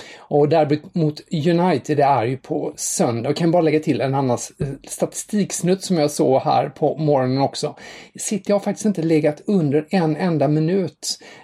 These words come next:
under de senaste nitton Premier League-matcherna. Bara det är fascinerande i sig.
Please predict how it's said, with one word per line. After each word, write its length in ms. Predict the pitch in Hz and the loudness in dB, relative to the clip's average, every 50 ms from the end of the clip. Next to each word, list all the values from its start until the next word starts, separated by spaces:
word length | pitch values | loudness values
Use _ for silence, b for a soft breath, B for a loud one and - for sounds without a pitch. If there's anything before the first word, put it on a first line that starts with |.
| B | B
under 260 | - 165 139 120 139 | -6 -4 -4 -4 -4
de 240 | 143 143 143 147 - - | -4 -6 -6 -8 -8 -10
senaste 1000 | - - - - 196 - 87 - 143 - - - - - - - - 143 147 147 - - | -12 -12 -6 -4 -2 -2 -2 -2 -4 -6 -8 -8 -10 -12 -12 -8 -6 -4 -4 -4 -6 -8
nitton 880 | - 165 151 151 160 175 180 - - _ _ _ - 135 - 151 147 - - - | -4 -2 0 2 2 0 0 -2 -6 _ _ _ -10 -8 -6 -6 -8 -8 -10 -12
Premier 240 | - 143 139 135 135 | -10 -8 -6 -4 -2
League-matcherna. 840 | 135 151 147 147 147 143 143 143 - - - - - 143 135 131 127 | -2 -2 -2 -2 -2 -6 -8 -10 -10 -14 -18 -14 -10 -8 -8 -8 -8
Bara 280 | 135 135 135 131 135 | -6 -6 -4 -4 -4
det 220 | 127 135 147 - - | -4 -4 -6 -6 -8
är 100 | 101 - - _ _ _ _ - | -10 -14 -18 _ _ _ _ -12
fascinerande 600 | - 123 - - 147 123 127 143 139 139 135 135 | -10 -8 -4 -4 -2 -2 -2 -4 -6 -8 -8 -8
i 40 | 143 | -10
sig. 180 | 139 - - | -10 -12 -14